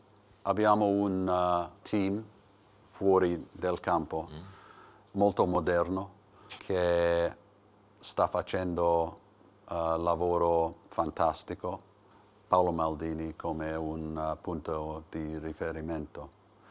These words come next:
Speaker 1: E Paolo è anche non solamente un, eh, punto di riferimento tecnico, ma anche quando, eh, noi pensiamo di valori del club.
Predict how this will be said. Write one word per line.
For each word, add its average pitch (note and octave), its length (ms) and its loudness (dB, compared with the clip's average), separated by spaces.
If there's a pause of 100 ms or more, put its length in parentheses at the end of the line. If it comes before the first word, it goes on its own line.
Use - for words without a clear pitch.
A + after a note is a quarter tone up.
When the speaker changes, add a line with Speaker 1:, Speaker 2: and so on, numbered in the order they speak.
(420)
Speaker 1:
E - 100 -2
Paolo C3 420 8
è A2 80 8
anche A2 340 4
non A#2+ 240 4
solamente F#2+ 960 4 (500)
un, F2+ 200 -4
eh, E2+ 220 0
punto F#2+ 360 -2
di E2+ 340 -2
riferimento E2 1120 -2 (160)
tecnico, - 600 -2 (240)
ma F2+ 160 -2
anche F2+ 600 0 (400)
quando, E2+ 800 2 (400)
eh, D#2+ 240 -4
noi D#2+ 500 0
pensiamo D#2+ 720 -2
di D#2 380 -6
valori D#2 680 0 (260)
del D2 240 -4
club. C#2+ 240 -8